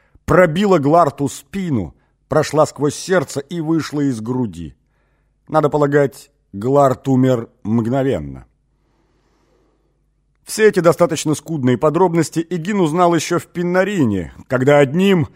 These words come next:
отнюдь не прекрасным солнечным утром нашёл у себя на столе записку от Гнорра.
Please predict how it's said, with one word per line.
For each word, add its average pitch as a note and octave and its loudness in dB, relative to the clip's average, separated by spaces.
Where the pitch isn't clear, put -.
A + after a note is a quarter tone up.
отнюдь F3 0
не E3 4
прекрасным C#3 2
солнечным A#2+ -2
утром E3 0
нашёл D#3+ 0
у C#3+ -4
себя C3 -2
на B2+ -2
столе A#2+ -4
записку A2+ -8
от A2 -6
Гнорра. F2+ -6